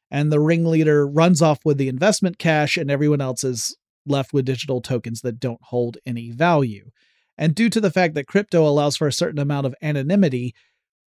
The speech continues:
it can be possible for the same scam artist to pull the scheme again at a later date with a new, equally worthless crypto coin. Uh, it's also possible for a well-intentioned person or group to fall into this trap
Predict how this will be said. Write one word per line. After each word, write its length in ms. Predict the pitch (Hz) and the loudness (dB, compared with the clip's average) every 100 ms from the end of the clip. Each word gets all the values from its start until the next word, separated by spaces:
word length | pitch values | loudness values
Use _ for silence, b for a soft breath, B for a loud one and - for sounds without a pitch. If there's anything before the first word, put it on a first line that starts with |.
| - | -2
it 80 | |
can 180 | 214 285 | 0 0
be 140 | 294 247 | 0 0
possible 600 | - 180 202 190 175 160 | -2 0 2 4 2 2
for 140 | 165 | 2
the 120 | 151 | 0
same 280 | 135 175 170 | 0 0 0
scam 380 | 156 - 160 165 | 0 0 2 2
artist 320 | 143 135 - | 2 -2 -4
to 80 | 143 | -6
pull 320 | - 160 147 | 0 2 2
the 120 | 135 | 0
scheme 380 | - - 156 147 147 | -4 -2 -2 -2 -4
again 400 | 143 151 143 139 | -2 0 0 -4
at 140 | 135 | -6
a 40 | |
later 300 | 131 135 131 | -2 -2 -2
date 300 | 127 143 131 | -2 -2 -2
with 160 | 120 120 | -6 -6
a 80 | 131 | -4
new, 380 | 139 147 139 147 - | 2 6 6 2 0
equally 480 | 170 - 147 143 | -2 0 0 0
worthless 640 | 131 123 131 - 131 120 - | -2 -4 -4 -6 -8 -8 -6
crypto 380 | - 180 131 117 | -6 -4 -4 -4
coin. 420 | - 101 98 120 _ _ _ _ _ | -8 -16 -16 -20 _ _ _ _ _
Uh, 160 | - 143 - _ _ _ _ _ | -10 -8 -10 _ _ _ _ _
it's 120 | 180 247 | -4 0
also 240 | 285 349 | 0 0
possible 580 | 277 233 180 170 165 185 | 2 0 2 2 2 0
for 200 | - 185 | -2 0
a 120 | 190 175 | 4 4
well-intentioned 1040 | 143 151 190 185 165 - 285 - 170 139 - | 4 4 4 4 0 -2 -2 2 2 2 -6
person 480 | 139 147 - 123 117 | -4 -4 -2 -6 -6
or 180 | - 156 | -2 0
group 360 | 127 147 127 - _ _ _ _ | 2 2 0 -4 _ _ _ _
to 100 | - | -2
fall 260 | 175 180 160 | 2 4 4
into 220 | 156 143 | 2 -2
this 200 | 127 127 | -4 -6
trap 360 | - 254 151 | -2 0 0